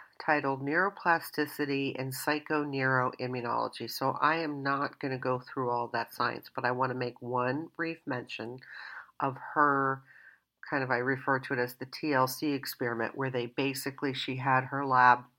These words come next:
workers or assistants take the rats out of their cages, love on them, pet them gently, say sweet things to them.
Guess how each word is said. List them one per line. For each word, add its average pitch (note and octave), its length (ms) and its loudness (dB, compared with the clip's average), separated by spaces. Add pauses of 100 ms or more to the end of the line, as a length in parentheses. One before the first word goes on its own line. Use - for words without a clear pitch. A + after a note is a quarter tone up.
(160)
workers C3+ 500 2
or C3 100 0
assistants C3 640 -6 (720)
take D3+ 200 -2
the F3 60 -2
rats C#3 480 0
out C3 120 8
of D3 80 2
their D#3+ 80 -2
cages, B2+ 680 -4 (500)
love C#3 300 6
on D#3+ 200 6
them, D3 480 2
pet - 300 -4
them D#3 180 2
gently, C#3+ 720 0
say C#3+ 280 -4
sweet D3+ 380 -6
things C#3 380 -4
to D3 60 -2
them. C3+ 460 2